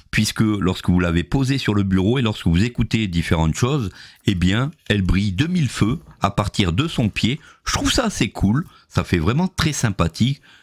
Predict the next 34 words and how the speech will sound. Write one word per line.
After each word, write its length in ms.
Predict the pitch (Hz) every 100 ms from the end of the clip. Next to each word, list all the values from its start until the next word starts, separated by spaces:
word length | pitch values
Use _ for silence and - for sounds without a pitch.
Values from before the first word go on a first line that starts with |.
| _ _
Vraiment, 300 | 82 92 95 -
dites-moi 320 | 107 131 190
ce 60 |
que 80 | -
vous 60 | 156
en 60 |
pensez. 380 | 139 107 95 78 - _ _ _ _ _ _
Alors, 200 | 147 - -
on 80 |
pourra 240 | 104 117 110
brancher 440 | 90 113 - -
un 120 | 202
casque, 360 | - 131 131 -
elle 120 | 101
aura 180 | 98 92
un 140 | 90
auxiliaire, 960 | 113 131 - - 113 113 113 120 127 127 -
on 100 | 104
pourra 300 | 98 90 95
connecter 600 | - 139 127 120 - 120
une 120 | 117
carte 280 | 110 110 -
micro 500 | 110 - - 107 -
S 240 | - 92 82
D. 280 | 92 120 123 _ -
Donc, 220 | 107 98
cette 160 | 185
petite 300 | - 165 147
enceinte 320 | 117 104 101 92
connectée 400 | 80 80 - 120
est 20 |
vraiment 480 | 85 82 104 - _ _ -
très 360 | - 127 - _ -
bien 320 | 87 107 113